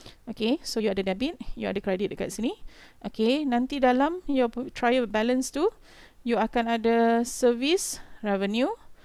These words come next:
Satu account lagi you akan ada ialah unearned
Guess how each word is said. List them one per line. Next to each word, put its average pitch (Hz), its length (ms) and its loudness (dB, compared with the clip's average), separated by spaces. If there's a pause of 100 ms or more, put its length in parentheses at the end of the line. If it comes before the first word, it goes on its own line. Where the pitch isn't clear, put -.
(320)
Satu 220 400 0
account 269 400 0
lagi 269 240 -2
you 262 160 0
akan 233 320 -2
ada 269 80 0
ialah 226 320 2
unearned 233 480 0